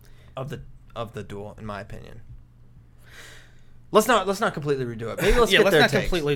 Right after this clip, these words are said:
Speaker 1: 'cause
Speaker 2: redo
Speaker 1: we
Speaker 2: it.
Speaker 1: just, we already did the whiteboard.
Speaker 2: Also, c-, l-, let's just be clear here that, I, I mean, maybe part of the disrespect is to s-, is saying that this guy could never,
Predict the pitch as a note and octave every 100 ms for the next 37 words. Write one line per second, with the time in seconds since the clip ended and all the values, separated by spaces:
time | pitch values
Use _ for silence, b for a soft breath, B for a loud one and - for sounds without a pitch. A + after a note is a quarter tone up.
0 | B2+ B2+ D#3 D#3+ C#3 - - C#3 A#2+ A2
1 | G2 F2 F2 C#4+ F#4 - E4+ D4 B3 B3
2 | - B3 C4 B3+ D4+ D#4+ - - - A3+
3 | - - A#3+ F3+ B2 C3 B2 A#2+ C#3 C#3
4 | - - - - - - - - - -
5 | b b b b b b - F3+ F3+ E3
6 | - - - - - - - _ - -
7 | - - A#3 - D4 C4 A#3 - - -
8 | b b D#3 B3 G4 - A#3 F3+ E3 F3
9 | D3 E3+ D#3+ D3 C3 B2+ - - C#3 -
10 | D3+ C3+ B2 A#2+ A2 - b b D3 G#3+
11 | - F3 E3 D3+ C3+ D3+ D#3 D3